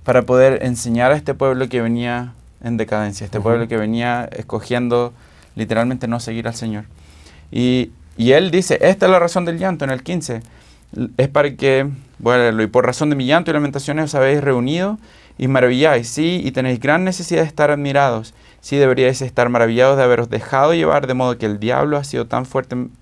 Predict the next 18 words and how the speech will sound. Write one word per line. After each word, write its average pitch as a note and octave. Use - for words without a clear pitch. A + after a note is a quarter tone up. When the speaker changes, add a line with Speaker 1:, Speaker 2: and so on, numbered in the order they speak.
Speaker 1:
fuertemente C#3+
vuestros B2
corazones", A#2
ha A2
sido D#3+
Speaker 2:
Ah. -
Speaker 1:
fuertemente A#2+
vuestros A#2
corazones. A2+
Él E3
le G#3
está, F#3
le B2+
está E3+
literalmente D3
diciendo, C#3
entonces, C3
ah, B2+